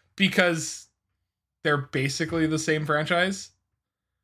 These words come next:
Because Story of Seasons is the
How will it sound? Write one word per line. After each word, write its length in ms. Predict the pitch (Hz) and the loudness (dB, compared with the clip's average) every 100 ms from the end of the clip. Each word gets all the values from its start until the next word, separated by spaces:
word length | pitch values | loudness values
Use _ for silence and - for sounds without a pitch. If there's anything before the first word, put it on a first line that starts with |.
| _ _ _ | _ _ _
Because 340 | - 165 165 160 | 0 2 2 2
Story 340 | - 180 175 | 2 6 6
of 80 | 165 | 4
Seasons 640 | - 180 160 170 170 156 | 0 0 4 4 4 0
is 380 | - 156 151 135 | -2 0 0 0
the 580 | 139 139 151 151 135 123 | -4 -2 0 0 0 -2